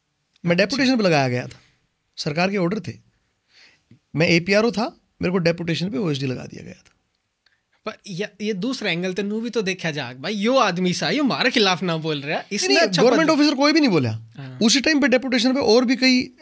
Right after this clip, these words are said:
Speaker 1: कई लोग लगाए थे। पंकज नैन जी आईपीएस थे, वो, उनको भी ओएसडी लगाया था।
Speaker 2: आप नू कहते रहो कि मेरी रिलेशन सारे कलाकार गैल बढ़िया रही है।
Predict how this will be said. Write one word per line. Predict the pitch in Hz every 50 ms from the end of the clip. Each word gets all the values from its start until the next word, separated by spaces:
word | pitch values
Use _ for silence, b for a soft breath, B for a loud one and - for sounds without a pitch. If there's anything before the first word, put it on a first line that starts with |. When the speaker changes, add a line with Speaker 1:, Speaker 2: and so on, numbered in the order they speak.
| - 156 -
Speaker 1:
कई | 190 214
लोग | 202 202 196 190
लगाए | 175 160 151 139 131 117
थे। | - 123 120 - _ _ _ _ _ _ _ _ _ _
पंकज | 175 196 185 214 208
नैन | 202 196 196 202 190
जी | 196
आईपीएस | 190 180 180 175 190 185 175 160 - -
थे, | 156
वो, | 151 175 190
उनको | 190 185 185 170 160
भी | 160 160
ओएसडी | 156 151 139 147
लगाया | 147 139 139 151 143 147
था। | - - - _ - 233
Speaker 2:
आप | 240 -
नू | 285 311 311 277
कहते | 302 302 277 - - 240 226
रहो | 202 185 180 175 180 190 196 185 -
कि | 226 226 220
मेरी | 202 202 208 214 214 240
रिलेशन | 214 214 208 202 202 208 - - 208
सारे | - 214 202 208 220 208
कलाकार | 214 202 196 202 190 196 185 180 196
गैल | 180 170 165 170 170 170
बढ़िया | 165 202 208 214 180 147
रही | 131 123 -
है। | - - -